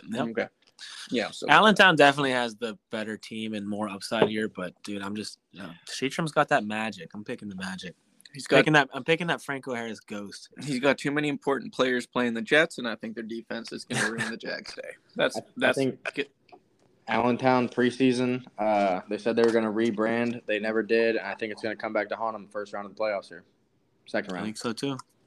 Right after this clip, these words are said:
Speaker 1: Franco Harris is gonna get his ass. <laughs>
Speaker 3: I think they're gonna, I think Allentown's gonna take a nap this week. Maybe a snooze,
Speaker 1: <laughs>
Speaker 3: but probably a nap.
Speaker 1: <laughs>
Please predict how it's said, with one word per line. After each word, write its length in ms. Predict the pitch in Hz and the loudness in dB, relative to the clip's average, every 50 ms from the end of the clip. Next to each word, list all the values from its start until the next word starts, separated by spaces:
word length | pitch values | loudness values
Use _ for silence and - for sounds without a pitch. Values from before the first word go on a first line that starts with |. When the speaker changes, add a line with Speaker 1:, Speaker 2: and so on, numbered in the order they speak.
| _ _ _ _ _ _ _ _ _ _ _ | _ _ _ _ _ _ _ _ _ _ _
Speaker 1:
Franco 280 | - - 120 120 - 123 | -4 -2 -2 -2 0 0
Harris 240 | 117 120 120 113 - | 0 2 0 0 -2
is 60 | 110 | -6
gonna 200 | 107 113 110 107 | -4 -2 -2 -2
get 140 | 107 117 117 | -2 -4 -6
his 140 | 107 101 | -6 -8
ass. 260 | 104 98 98 101 - - - - | -8 -10 -10 -12 -10 -10 -10 -10
<laughs> 120 | - - | -2 -2
Speaker 3:
I 60 | 170 - _ _ _ - - _ _ _ - | -2 -2 _ _ _ -20 -20 _ _ _ -12
think 180 | 98 104 101 | -10 -10 -6
they're 100 | 104 113 | -4 -4
gonna, 300 | 104 104 110 107 110 107 - | -2 -2 -2 -2 -2 -4 -4
I 80 | 113 | -4
think 140 | 110 117 - | -4 0 2
Allentown's 400 | 113 113 117 113 107 120 117 113 | 2 2 2 0 0 -2 -2 0
gonna 120 | 117 117 110 | 0 -2 0
take 120 | 123 120 | 2 2
a 40 | 120 117 | 2 4
nap 260 | 120 120 117 117 - | 4 2 2 0 -2
this 180 | - 95 - - | -8 -10 -6 -4
week. 220 | 95 92 87 - _ _ _ _ _ _ _ _ _ _ | -6 -6 -6 -8 _ _ _ _ _ _ _ _ _ _
Maybe 280 | 104 113 104 - 127 | 0 0 2 4 2
a 40 | 131 | 2
snooze, 400 | 135 - 131 127 123 117 107 98 139 - - - - | 2 2 2 4 6 6 4 2 4 4 4 4 2
Speaker 1:
<laughs> 200 | _ _ _ _ | _ _ _ _
Speaker 3:
but 100 | 98 - | -10 0
probably 280 | - 107 107 107 107 107 | 2 2 4 4 2 2
a 40 | |
nap. 280 | 104 101 90 85 - - - - - _ - _ - _ - - | 2 0 0 -2 -4 -8 -14 -20 -20 _ -20 _ -20 _ -6 -4
Speaker 1:
<laughs> 80 | 175 | -4